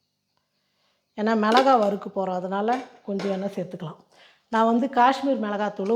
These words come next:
ஒரு, மிளகாத்தூள் இல்ல, காஷ்மீர் மிளகா வந்து ஒரு பத்து எடுத்துக்கிட்டேன். நீங்க வந்து உன், நம்ம வீட்ல இல்ல, நார்மல் மிளகானா நீங்க அதை கூட எடுத்துங்க. நான் அதை தான் சேர்ப்பேன். இது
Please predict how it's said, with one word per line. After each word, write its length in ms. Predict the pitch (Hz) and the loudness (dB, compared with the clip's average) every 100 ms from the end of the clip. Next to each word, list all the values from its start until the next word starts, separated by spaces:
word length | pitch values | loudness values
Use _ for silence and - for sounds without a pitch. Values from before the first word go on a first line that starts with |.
| 214 | 0
ஒரு, 140 | 190 - - _ _ _ 202 | -2 -8 -16 _ _ _ -10
மிளகாத்தூள் 520 | 185 233 233 226 208 | -4 -2 -2 -2 -4
இல்ல, 120 | 190 185 214 | -2 -4 -2
காஷ்மீர் 420 | 233 247 254 226 | 0 0 0 0
மிளகா 240 | 196 202 208 190 | 0 -2 -2 -2
வந்து 140 | 220 220 | 0 0
ஒரு 80 | 175 | -2
பத்து 220 | 190 185 226 | -4 -2 -2
எடுத்துக்கிட்டேன். 520 | 185 202 185 - 233 349 - - - _ _ _ - _ _ - 247 | -2 -4 -6 0 0 0 -8 -16 -20 _ _ _ -20 _ _ 0 4
நீங்க 180 | 302 285 | 6 6
வந்து 180 | 269 277 285 | 4 4 2
உன், 140 | 247 233 | 2 0
நம்ம 180 | 226 226 | 0 -2
வீட்ல 200 | 247 254 220 | -2 -2 -2
இல்ல, 200 | 220 226 220 202 196 | -2 0 0 -2 -2
நார்மல் 340 | 208 247 247 220 | 0 2 2 0
மிளகானா 400 | 202 202 196 233 277 | -2 -2 -2 0 0
நீங்க 160 | 226 202 | 2 2
அதை 100 | 226 | 2
கூட 100 | 254 262 | 4 4
எடுத்துங்க. 280 | 196 202 202 | 2 -4 -4
நான் 120 | 196 208 | -2 0
அதை 80 | 226 | 2
தான் 160 | 277 277 | 0 2
சேர்ப்பேன். 400 | 233 233 240 359 - - - _ | -2 0 0 -2 -6 -18 -20 _
இது 60 | 226 | 0